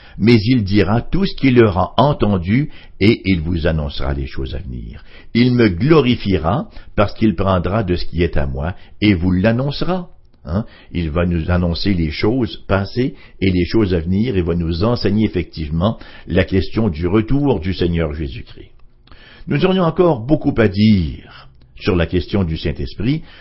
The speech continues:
mais nous y reviendrons bien sûr lorsque nous en arriverons au texte ultérieur qui en traite. Chers amis, si nous sommes au nombre bienheureux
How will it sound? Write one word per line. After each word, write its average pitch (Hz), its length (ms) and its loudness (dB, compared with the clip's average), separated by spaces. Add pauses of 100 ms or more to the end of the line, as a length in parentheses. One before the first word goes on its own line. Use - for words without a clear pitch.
(120)
mais 180 380 4 (180)
nous 131 220 2
y 101 180 0
reviendrons 92 580 2
bien 82 180 -4
sûr 120 420 -2 (180)
lorsque 104 400 0
nous 98 260 0
en 80 140 0
arriverons 85 600 0 (260)
au 95 160 2
texte - 520 0 (140)
ultérieur 71 800 0
qui 71 200 -6
en 62 100 -6
traite. - 500 -10 (760)
Chers 165 260 -2
amis, 190 240 0 (220)
si 156 180 -2
nous 131 140 0
sommes 131 240 0
au 101 120 2
nombre 104 560 2 (240)
bienheureux 95 960 2